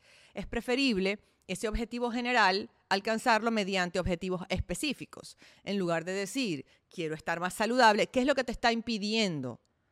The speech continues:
tener ese nivel de salud que tú quieres? ¿Será que no estás durmiendo lo suficiente? Entonces, una mejor meta sería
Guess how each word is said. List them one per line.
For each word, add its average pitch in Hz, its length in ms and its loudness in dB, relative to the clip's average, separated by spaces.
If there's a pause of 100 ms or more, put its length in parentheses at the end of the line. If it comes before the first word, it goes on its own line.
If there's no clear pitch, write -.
(420)
tener 196 240 2
ese 214 160 -2
nivel 214 320 0
de 202 80 -2
salud 202 320 -2
que 170 140 -4
tú 160 100 -12
quieres? 156 540 -2 (180)
¿Será 165 260 -4
que 175 120 -10
no 175 40 -8
estás 165 200 -10
durmiendo 175 340 -4
lo 165 80 -2
suficiente? 180 640 -2
Entonces, 147 340 -10
una 175 180 -8
mejor 170 220 -10
meta 165 220 -8
sería 190 360 -2